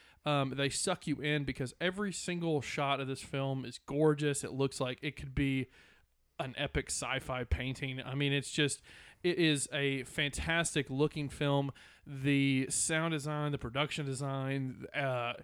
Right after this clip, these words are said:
it looks fantastic from top to bottom. Um, and like you said earlier, Jordan, Denis Villeneuve,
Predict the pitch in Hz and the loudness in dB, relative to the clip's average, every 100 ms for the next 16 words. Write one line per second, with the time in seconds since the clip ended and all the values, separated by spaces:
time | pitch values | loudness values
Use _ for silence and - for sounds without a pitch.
0 | - - 147 160 160 196 - 202 165 170 | -18 -2 0 2 6 6 6 0 2 2
1 | 156 - 151 - 131 139 131 127 123 123 | 0 0 -2 -2 -2 0 0 -2 -2 0
2 | 123 123 - - - 135 131 127 123 - | -2 -4 -12 -20 -8 -2 0 0 -2 -4
3 | 151 151 151 143 127 - - - - - | -2 2 2 2 0 -4 -20 -20 -20 -20
4 | - 156 165 190 208 202 208 190 190 180 | -6 0 2 4 6 6 6 4 2 0
5 | 160 160 208 196 180 143 143 147 | -2 2 2 4 6 6 4 2